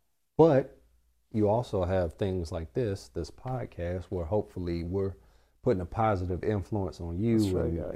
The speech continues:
Speaker 1: and reiterating the importance of having a relationship with God and knowing that Jesus died on the cross for you.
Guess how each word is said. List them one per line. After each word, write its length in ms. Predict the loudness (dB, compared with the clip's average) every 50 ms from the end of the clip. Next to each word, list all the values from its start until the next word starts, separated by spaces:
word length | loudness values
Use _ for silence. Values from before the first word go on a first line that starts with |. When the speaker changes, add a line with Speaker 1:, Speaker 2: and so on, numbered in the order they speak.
| -6
Speaker 1:
and 240 | -6 -6 -6 -6 -8 -10 -14 _ _ _ _ _ _ _ -2 2
reiterating 1080 | 4 4 4 4 4 2 4 4 4 2 2 2 2 2 2 0 0 -2 -4 -6 -8 -10 -14 -20 -20 -20 -10 -4
the 100 | -2 0
importance 600 | 0 0 -2 -4 0 0 2 2 0 -2 -4 -6 -6
of 100 | -6 -4
having 260 | -4 -4 -4 -4 -4
a 60 | -4 -4
relationship 600 | -4 -4 -2 -4 -4 -4 -6 -8 -6 -6 -6 -6
with 140 | -6 -4 0
God 340 | 2 4 4 4 2 2 -2
and 140 | -4 -4 -4
knowing 300 | -4 -4 -4 -4 -4 -6
that 160 | -6 -6 -6
Jesus 500 | -4 -2 -2 -2 -2 -2 -4 -8 -8 -10
died 400 | -8 -6 -4 -4 -2 -4 -4 -6
on 100 | -8 -8
the 60 | -10
cross 340 | -8 -6 -4 -4 -4 -4 -8
for 120 | -12 -16
you. 260 | -16 -14 -12 -14 -14